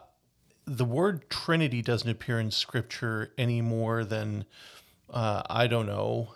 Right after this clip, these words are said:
uh, other doctrinal statements that, uh, well,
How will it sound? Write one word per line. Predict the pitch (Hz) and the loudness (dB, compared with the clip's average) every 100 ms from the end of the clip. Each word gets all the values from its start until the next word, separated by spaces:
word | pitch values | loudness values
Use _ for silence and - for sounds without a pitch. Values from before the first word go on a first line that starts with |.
| - 120 | -12 -8
uh, | 110 98 85 117 - - - | -6 -6 -8 -10 -14 -20 -6
other | 120 113 113 104 _ _ - | -2 0 -2 -6 _ _ -4
doctrinal | 113 - - 123 110 | -4 -2 0 2 2
statements | - - 117 117 107 - | -2 0 -2 -2 -6 -4
that, | 113 107 - | -4 -6 -6
uh, | 127 123 | -2 -2
well, | 120 110 110 | 0 0 0